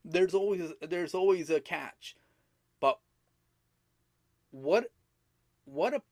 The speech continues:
is the sacrifice that we're talking about here? Let's talk about that a little bit. Sacrifice. You see, in this context, sacrifice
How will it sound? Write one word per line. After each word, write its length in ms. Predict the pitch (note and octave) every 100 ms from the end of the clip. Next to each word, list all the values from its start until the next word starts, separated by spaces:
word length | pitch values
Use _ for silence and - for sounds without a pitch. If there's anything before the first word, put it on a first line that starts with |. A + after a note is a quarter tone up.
| _ _ _
is 260 | A3+ G#3 -
the 80 |
sacrifice 800 | E3 - - C3+ E3 - B2+ A#2
that 100 | -
we're 120 | C3 B2+
talking 440 | - C3 C3+ C3+
about 320 | A#2 G2 F#2+
here? 240 | - G#2 G2+
Let's 140 | C#3 -
talk 300 | A3 B3+ -
about 300 | F#3+ B2 A#2+
that 140 | G#2+
a 60 | G2+
little 260 | G#2 G2
bit. 160 | G2 G2+
Sacrifice. 840 | - D3+ E3 C3+ - - - - -
You 80 |
see, 240 | - F#3+ F#3
in 100 | G3
this 220 | G3+ -
context, 720 | - F#3 A3 G3+ F3+ - -
sacrifice 920 | F#3+ F3 - C3+ - A2+ G#2+ B2+ -